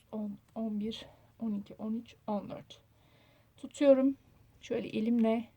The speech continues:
hiç bırakmıyorum. İpimi yavaşça, sıkışırsa da buradan dibinden çekiyorsunuz. Yavaşça çekiyorum. Ve hemen dibine batıyorum. Bu şekilde.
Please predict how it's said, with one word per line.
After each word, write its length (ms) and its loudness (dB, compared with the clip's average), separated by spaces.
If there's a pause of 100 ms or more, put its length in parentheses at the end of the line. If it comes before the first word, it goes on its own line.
(200)
hiç 180 -18
bırakmıyorum. 720 0 (1120)
İpimi 320 -4
yavaşça, 680 0 (460)
sıkışırsa 640 -8
da 120 -2
buradan 360 0
dibinden 420 2
çekiyorsunuz. 760 -6 (540)
Yavaşça 440 0
çekiyorum. 480 -6 (1700)
Ve 100 -4
hemen 400 0 (1300)
dibine 280 -2
batıyorum. 460 -8 (1160)
Bu 40 -20
şekilde. 480 -14